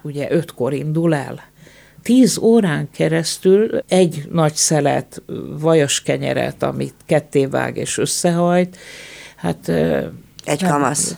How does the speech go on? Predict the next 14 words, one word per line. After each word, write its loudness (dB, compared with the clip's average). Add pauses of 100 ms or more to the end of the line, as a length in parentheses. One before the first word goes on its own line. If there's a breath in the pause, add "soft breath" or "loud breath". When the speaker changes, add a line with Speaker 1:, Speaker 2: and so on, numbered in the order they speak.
Speaker 1:
ez, -12
ez -4
egy -10
kamasz, 0
ö, 2
fiú, 2
és, -2
ö, 0 (640 loud breath)
látom, 2
hogy 0
az -2
ivás -2
is -4
a -2